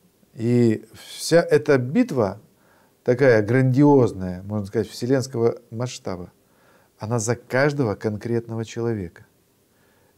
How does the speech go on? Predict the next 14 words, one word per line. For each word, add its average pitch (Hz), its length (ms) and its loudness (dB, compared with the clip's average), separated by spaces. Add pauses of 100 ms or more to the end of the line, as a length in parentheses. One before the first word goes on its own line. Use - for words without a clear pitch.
И 127 180 0
от 131 220 -4
каждого 143 420 4
конкретного 131 540 0
человека 127 580 -2 (140)
Бог 127 400 0 (100)
ждёт 117 500 -4 (100)
именно 127 500 -6
этого. 104 400 -12 (540)
«Ну, 139 340 -6 (340)
человек, 113 460 -6 (1000)
ты 117 140 -10
со 120 160 -8
мной 147 380 -6